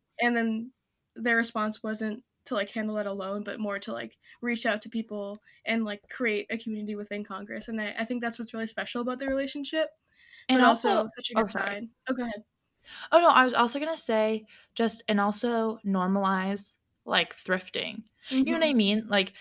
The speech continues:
Speaker 2: had maybe Cori Bush not, like, ma-, originally tweeted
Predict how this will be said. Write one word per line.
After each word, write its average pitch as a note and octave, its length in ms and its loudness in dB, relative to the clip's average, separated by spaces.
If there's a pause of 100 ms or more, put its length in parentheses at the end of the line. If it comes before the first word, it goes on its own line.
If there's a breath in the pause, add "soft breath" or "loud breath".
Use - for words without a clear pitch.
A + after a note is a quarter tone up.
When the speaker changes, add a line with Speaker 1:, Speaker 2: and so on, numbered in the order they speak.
Speaker 2:
had G3 260 8
maybe G3 240 2
Cori F#3 340 -2
Bush F3 500 -4 (340)
not, E3+ 400 2 (880)
like, D#3 360 0 (160)
ma-, F3+ 280 2 (280)
originally F3+ 480 4
tweeted F3+ 540 -2